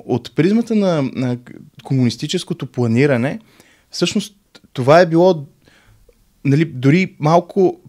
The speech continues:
по-адекватно от варианта, в който цени са фиксирани, а, за дълъг период от време. Защото ако фиксираш, примерно, една цена за пет години и тя не може да се изменя, представи си, че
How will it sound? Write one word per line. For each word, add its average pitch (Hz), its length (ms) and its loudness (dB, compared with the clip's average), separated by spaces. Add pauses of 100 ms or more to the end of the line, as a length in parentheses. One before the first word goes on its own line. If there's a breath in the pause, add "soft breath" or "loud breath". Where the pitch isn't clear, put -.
по-адекватно 156 840 4
от 135 220 -6
варианта, 143 520 0
в - 80 -10
който 147 320 -2
цени 143 240 -4
са 143 140 -8
фиксирани, 135 720 -2 (300)
а, 123 220 -2
за 120 160 -4
дълъг 139 420 0
период 131 340 4
от 110 100 -10
време. 107 360 -2 (1200 soft breath)
Защото 120 460 0
ако 147 160 0
фиксираш, 190 480 -2
примерно, 165 360 2
една 131 260 2
цена 123 380 -2
за 104 300 -6 (140)
пет 139 200 2
години 127 380 0
и 117 80 -4
тя 127 160 -2
не 123 80 -2
може 123 320 -4
да 110 80 -10
се - 180 -10
изменя, 120 480 -4 (800 soft breath)
представи 147 420 -2
си, 202 140 -6
че 175 340 0